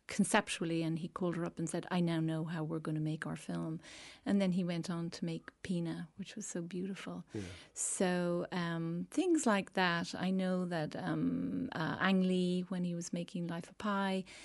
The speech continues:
Speaker 1: um, he used the film for a lot of reference for the kinds of editing they were gonna do. So, um, yeah, it was very, very exciting.
Speaker 2: So it changed things?
Speaker 1: It did change things.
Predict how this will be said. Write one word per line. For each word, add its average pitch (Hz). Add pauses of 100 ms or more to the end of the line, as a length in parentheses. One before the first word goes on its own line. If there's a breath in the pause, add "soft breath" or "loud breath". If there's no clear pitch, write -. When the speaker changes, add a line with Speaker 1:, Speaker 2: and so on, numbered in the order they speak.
(440 loud breath)
Speaker 1:
um, 165 (140)
he 180
used 180
the 165
film 160
for -
a 160
lot 160
of 160
reference 175
for 156
the 156
kinds 180
of -
editing 185
they 190
were 190
gonna 185
do. 180
So, 180 (520 loud breath)
um, 190
yeah, 302
it 208
was 202 (120)
very, 240
very 175
exciting. 175 (320)
Speaker 2:
So 175
it 170
changed 208
things? 104 (760)
Speaker 1:
It -
did 277
change 180
things. 160